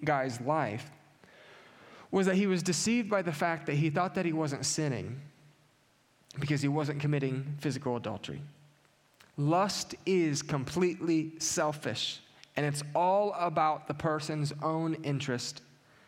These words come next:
and pleasure. But what we really need is this, is, is, is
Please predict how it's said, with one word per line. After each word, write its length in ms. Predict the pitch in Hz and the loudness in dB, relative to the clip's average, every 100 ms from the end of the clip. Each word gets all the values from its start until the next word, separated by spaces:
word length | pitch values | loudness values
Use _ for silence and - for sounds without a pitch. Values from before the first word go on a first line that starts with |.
| - - | -20 -8
and 140 | 123 | -8
pleasure. 360 | - 107 - - - _ _ _ _ _ _ _ _ _ _ _ _ _ _ _ - - - _ - - - | -6 -6 -8 -12 -16 _ _ _ _ _ _ _ _ _ _ _ _ _ _ _ -20 -20 -20 _ -20 -20 -6
But 100 | 165 | 0
what 160 | 175 202 | 2 2
we 140 | 208 | 2
really 320 | 214 277 262 208 | 2 0 0 0
need 160 | 185 | 2
is 120 | 156 | 2
this, 240 | 139 147 127 | 2 0 2
is, 160 | 139 | 0
is, 220 | 135 170 160 | 0 0 0
is 300 | 165 160 | 0 -2